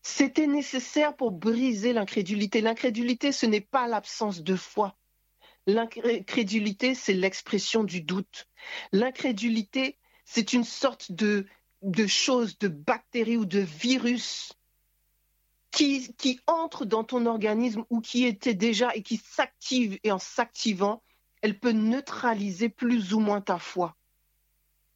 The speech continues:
Elle peut te faire avoir une maladie auto-immune, c'est-à-dire que ta foi connaît cette distorsion.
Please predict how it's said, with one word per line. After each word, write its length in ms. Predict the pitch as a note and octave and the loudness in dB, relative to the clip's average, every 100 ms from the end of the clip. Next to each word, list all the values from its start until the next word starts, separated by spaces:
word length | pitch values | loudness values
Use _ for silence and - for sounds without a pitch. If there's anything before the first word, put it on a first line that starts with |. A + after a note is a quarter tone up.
| _ - | _ -2
Elle 160 | A3 G3+ | -2 0
peut 120 | C#4+ | 0
te 120 | C#4+ | 0
faire 220 | - A#3+ | 0 0
avoir 240 | G#3+ G#3+ A3 | 0 0 0
une 100 | G#3+ | 0
maladie 480 | G#3+ G#3 G3+ F3+ | 0 0 -2 0
auto-immune, 840 | A3+ A3 B3 A#3+ A#3 A3+ A#3 B3 A3+ | -2 0 0 0 0 2 2 2 0
c'est-à-dire 460 | - F#3+ F#3 G3+ - | -2 -2 0 0 -2
que 80 | |
ta 240 | A3 G3+ G#3+ | 0 0 -2
foi 280 | - B3+ B3+ - - _ | 0 -2 -2 -14 -20 _
connaît 280 | - C4 B3 | 0 2 2
cette 360 | A#3+ A3 D#3 E3 | 0 -2 -2 -6
distorsion. 840 | C4 B3 - D4+ - - B3+ | -2 -2 0 0 0 0 -2